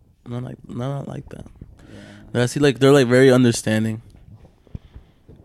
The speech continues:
Speaker 2: Yeah.
Speaker 1: They're very understanding, but there are some niggas like that.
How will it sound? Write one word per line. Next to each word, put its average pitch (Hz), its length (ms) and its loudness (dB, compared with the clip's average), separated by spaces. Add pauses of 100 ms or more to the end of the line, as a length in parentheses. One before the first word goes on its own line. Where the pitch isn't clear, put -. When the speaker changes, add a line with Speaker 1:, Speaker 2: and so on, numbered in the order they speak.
Speaker 2:
Yeah. - 240 -20
Speaker 1:
They're 131 180 2
very 143 180 2
understanding, 117 640 -4
but 110 420 -4
there 131 140 4
are 135 60 2
some 123 180 -2
niggas 117 180 -2
like 110 200 -6
that. 98 260 -12